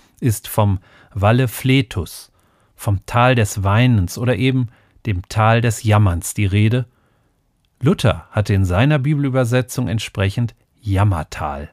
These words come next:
eingesetzt. Wenn man nun in diesem Psalm einige Verse weiterliest, dann wird man gleichsam zur nächsten Strophe geleitet.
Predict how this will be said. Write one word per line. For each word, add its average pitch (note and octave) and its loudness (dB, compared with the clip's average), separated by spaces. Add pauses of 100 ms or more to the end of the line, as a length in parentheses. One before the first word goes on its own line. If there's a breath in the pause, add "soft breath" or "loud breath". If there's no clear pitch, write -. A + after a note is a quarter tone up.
(140)
eingesetzt. D#2+ -4 (2000 soft breath)
Wenn C3+ 0
man D3+ 4
nun C#3+ 4
in B2+ 4
diesem D3 0
Psalm C3 -2
einige D#3 0
Verse A2+ 0
weiterliest, A#2 0 (440)
dann A2 2
wird D#3 0
man A#2 2
gleichsam A#2 0
zur A2 -2
nächsten G#2+ 2
Strophe A#2 -4
geleitet. G#2 -2